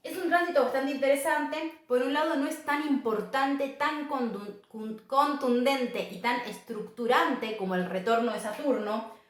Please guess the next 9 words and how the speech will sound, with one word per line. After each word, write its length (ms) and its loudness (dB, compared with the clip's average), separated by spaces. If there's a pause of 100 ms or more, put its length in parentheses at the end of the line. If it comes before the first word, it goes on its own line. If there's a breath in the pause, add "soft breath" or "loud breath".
(220 loud breath)
Muy 320 4
conocido 640 4
el 100 0
retorno 400 0
de 60 -2
Saturno, 560 0
que 100 -2
se 200 -4
da 340 0